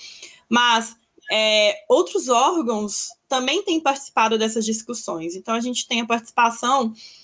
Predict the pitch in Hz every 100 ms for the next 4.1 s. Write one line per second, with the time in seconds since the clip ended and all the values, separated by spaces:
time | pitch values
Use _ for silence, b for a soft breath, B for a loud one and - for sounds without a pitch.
0 | B B 208 269 285 262 254 247 247 -
1 | - _ _ _ _ _ _ _ - 214
2 | 208 247 240 214 226 233 233 220 - 254
3 | 240 - 233 233 - 294 294 247 - 233
4 | 220